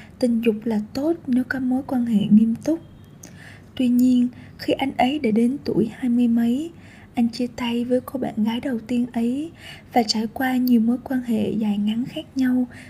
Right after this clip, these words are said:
cũng như mức độ sâu đậm khác nhau. Cuối cùng, anh nhận ra rằng mình đã lên giường với những cô gái vốn chỉ là bạn bè,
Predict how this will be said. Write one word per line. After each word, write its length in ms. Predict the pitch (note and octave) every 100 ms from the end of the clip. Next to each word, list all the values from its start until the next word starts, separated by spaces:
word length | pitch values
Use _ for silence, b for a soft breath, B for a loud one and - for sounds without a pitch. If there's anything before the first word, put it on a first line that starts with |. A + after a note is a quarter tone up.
| B
cũng 240 | - G#3+ A3
như 240 | B3+ B3
mức 220 | A#3+ C#4+
độ 220 | A3 - -
sâu 240 | - A#3+
đậm 160 | A3+ G#3 G3
khác 140 | C#4 C#4+
nhau. 300 | B3+ B3 B3 A#3+ - - - B B B B B B B
Cuối 120 | - C#4+
cùng, 340 | - B3 G#3+ G#3+
anh 160 | A#3+ A#3+
nhận 220 | A3 G3+
ra 220 | A3 A#3+
rằng 360 | B3 A#3 G#3+ G#3 B B B
mình 200 | B3+ A#3
đã 100 | A3
lên 300 | A#3 C4 B3+
giường 380 | B3 A#3+ A3+ G#3+
với 120 | G#3+
những 240 | C4+ G#3 G#3
cô 160 | B3+ B3
gái 340 | A#3+ A#3 B3+ C4
vốn 220 | B3+ C#4
chỉ 200 | D4 -
là 160 | A3 B3
bạn 320 | A3 G3+ G3
bè, 320 | G3+ G3+ G3